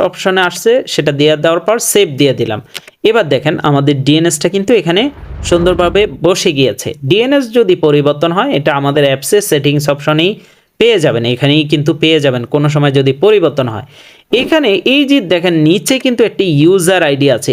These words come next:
এটার উপরে ক্লিক করে এই ইউজার আইডিটা আমাদেরকে দিতে হবে। এটা আপনার জন্য আজীবন হয়ে গেছে, যখনই রিনিউ করবেন এই ইউজার আইডিটা আমাদেরকে দিতে হবে। তো যাই হোক, আধা ঘন্টা আপনি আগে প্রথমবার নেওয়ার জন্য ট্রায়াল, স্টার্ট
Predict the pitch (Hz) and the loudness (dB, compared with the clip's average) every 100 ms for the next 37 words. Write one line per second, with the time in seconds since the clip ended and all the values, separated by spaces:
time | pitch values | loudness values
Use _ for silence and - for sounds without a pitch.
0 | 143 180 196 226 226 - 220 226 - 240 | 0 0 0 0 -2 -2 -4 -2 0 2
1 | 247 - 214 180 160 170 208 233 233 233 | 2 2 0 2 4 4 2 2 0 0
2 | 214 160 143 131 131 160 139 131 143 127 | 0 0 0 0 0 -2 0 0 0 0
3 | 104 110 - - - - 196 214 240 208 | -2 -8 -12 -20 -20 -4 -2 0 0 0
4 | 165 151 190 180 185 180 143 147 175 185 | -4 -2 0 0 0 0 0 0 0 0
5 | 180 180 185 208 165 156 185 220 196 185 | 0 0 0 0 0 0 0 2 2 2
6 | 196 202 214 247 240 160 147 147 165 196 | 0 0 0 0 0 2 4 4 4 2
7 | 208 170 180 240 294 139 120 117 127 123 | 2 2 0 0 0 0 0 -2 -2 -2
8 | 131 131 120 104 - - - - - 180 | 0 0 -2 -4 -12 -20 -20 -12 -4 0
9 | 269 214 220 - - 156 196 226 233 247 | 2 2 0 -2 -4 0 0 0 0 0
10 | 247 226 185 196 196 165 156 175 180 180 | 0 0 0 0 0 0 -2 0 -2 0
11 | 156 151 151 170 196 208 - - 147 160 | 0 0 0 0 -2 -4 -6 -4 0 0
12 | 185 185 170 - - 226 | 0 -2 -2 -2 -2 -2